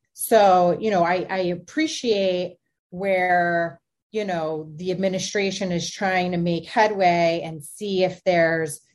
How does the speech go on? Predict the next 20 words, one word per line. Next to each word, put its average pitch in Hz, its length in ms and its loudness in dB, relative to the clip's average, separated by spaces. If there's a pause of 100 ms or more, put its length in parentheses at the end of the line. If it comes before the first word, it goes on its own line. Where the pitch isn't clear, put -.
(100)
you 190 100 -6
know, 170 140 -2 (180)
room 208 460 0
to 196 140 -10
cooperate 190 800 0
with 180 200 -6
China 175 460 0
on 170 240 -2
this, 165 500 -6 (120)
on 185 160 0
this 160 160 -4
issue 180 300 -4
of 175 140 -2
climate 175 360 -2
change. 170 580 -6 (180)
My 185 160 0
personal 233 640 0
view, 175 640 0 (320)
tainted 220 540 -2
by, 180 640 -2